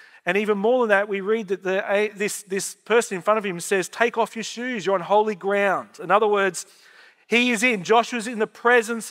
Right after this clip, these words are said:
of the holy, the uncreated. You see, this person is not an angel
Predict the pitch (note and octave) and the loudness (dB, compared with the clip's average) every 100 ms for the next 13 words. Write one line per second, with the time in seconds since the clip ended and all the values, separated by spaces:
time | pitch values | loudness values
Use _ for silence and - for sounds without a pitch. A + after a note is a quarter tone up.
0 | - A3+ A3+ F#3+ A3 E3+ A3 G#3 F#3 E3 | -2 2 2 2 0 2 4 4 2 0
1 | G3+ G3 F#3+ F#3+ E3+ E3 D#3 A2+ _ _ | 0 0 0 -2 2 2 2 -8 _ _
2 | _ _ _ _ _ _ _ _ _ _ | _ _ _ _ _ _ _ _ _ _
3 | _ _ _ _ F3 A3+ A3+ - - B3+ | _ _ _ _ -6 0 0 0 2 2
4 | A#3+ A3+ F#3+ G3 A3 G#3+ F#3+ G#3 G3+ C#3+ | 2 -4 -2 2 2 4 2 2 -4 -8
5 | A#2 | -12